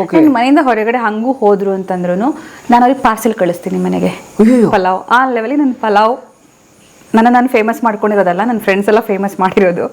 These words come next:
Speaker 2: ನನ್ನ ಟಿ ವಿ ನೈನ್ ಎಲ್ಲ ಆ್ಯಂಕರ್ಸು ನನ್ನ ಪಲಾವ್ ತುಂಬ ಮಿಸ್ ಮಾಡ್ಕೋತಾರೆ, ಯಾಕಂದ್ರೆ ಅವರಿಗೆ ನಾನು ಮಾಡೋ ಪಲಾವ್ ತುಂಬ ಇಷ್ಟ.
Speaker 1: ಓಕೆ.
Speaker 2: Especially ಶಕುಂತಲಾಗೆ ಈ ಪಲಾವ್ ಅಂತಂದ್ರೆ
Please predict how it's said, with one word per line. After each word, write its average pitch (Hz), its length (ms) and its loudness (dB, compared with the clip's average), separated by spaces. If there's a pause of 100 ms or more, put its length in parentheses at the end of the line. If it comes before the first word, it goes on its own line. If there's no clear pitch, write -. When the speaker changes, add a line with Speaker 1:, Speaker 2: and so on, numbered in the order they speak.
(360)
Speaker 2:
ನನ್ನ 233 140 2
ಟಿ 220 160 2
ವಿ 214 100 4
ನೈನ್ 214 240 2
ಎಲ್ಲ 196 220 0
ಆ್ಯಂಕರ್ಸು 202 800 -6
ನನ್ನ 196 140 2
ಪಲಾವ್ 196 320 0
ತುಂಬ 190 160 -2
ಮಿಸ್ 180 280 -4
ಮಾಡ್ಕೋತಾರೆ, 175 420 -2
ಯಾಕಂದ್ರೆ 202 360 0
ಅವರಿಗೆ 190 220 -2
ನಾನು 190 180 -2
ಮಾಡೋ 185 160 0
ಪಲಾವ್ 190 300 -2
ತುಂಬ 180 220 0
ಇಷ್ಟ. 175 260 -4 (280)
Speaker 1:
ಓಕೆ. 180 220 2
Speaker 2:
Especially 208 680 0 (120)
ಶಕುಂತಲಾಗೆ 214 920 0
ಈ 233 40 -6
ಪಲಾವ್ 196 340 0
ಅಂತಂದ್ರೆ 196 680 -10